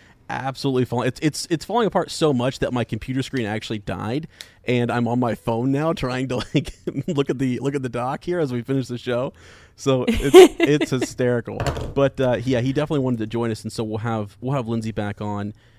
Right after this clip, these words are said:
Speaker 1: and, uh, and, and talk to her more, because I, I enjoy Clashing Sabers, and if you guys haven't had a chance to go check them out, you definitely need to. What are the names of the, 'cause you specifically run, um,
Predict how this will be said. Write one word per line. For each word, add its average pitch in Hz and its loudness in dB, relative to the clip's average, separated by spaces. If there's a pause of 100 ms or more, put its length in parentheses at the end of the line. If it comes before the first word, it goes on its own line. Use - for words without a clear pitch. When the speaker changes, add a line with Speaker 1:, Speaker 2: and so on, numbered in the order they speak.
(140)
Speaker 1:
and, 101 -6
uh, 101 -6
and, 101 -8
and 98 -12
talk 101 -10
to 104 -12
her 104 -8
more, 98 -8
because 107 -6
I, - -8
I 139 -2
enjoy 127 0
Clashing 117 -4
Sabers, 110 -4 (340)
and 107 -6
if 104 -10
you 117 -6
guys 113 -4
haven't 104 -6
had 107 -6
a - -14
chance 107 -8
to - -16
go 107 -4
check - -10
them 104 -6
out, 101 -6 (320)
you 110 -8
definitely 110 -6
need 107 -6
to. 117 -4 (200)
What 196 0
are 208 -6
the 185 0
names 117 -2
of 107 -4
the, 107 -6
'cause 120 -6 (140)
you 165 -6
specifically 131 -6
run, 107 -6 (600)
um, 104 -8